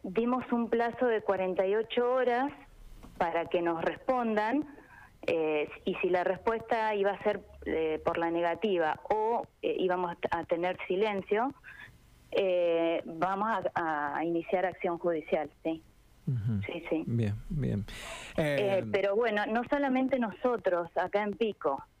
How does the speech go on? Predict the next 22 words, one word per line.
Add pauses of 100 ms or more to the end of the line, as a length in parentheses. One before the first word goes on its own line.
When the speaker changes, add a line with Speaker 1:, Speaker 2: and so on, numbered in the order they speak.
(120)
Speaker 1:
a
raíz
de,
de
las
publicaciones
y
de
los
medios
y
de
las
redes
sociales, (1080)
en
Santa
Rosa (320)
también
se
convocaron
papás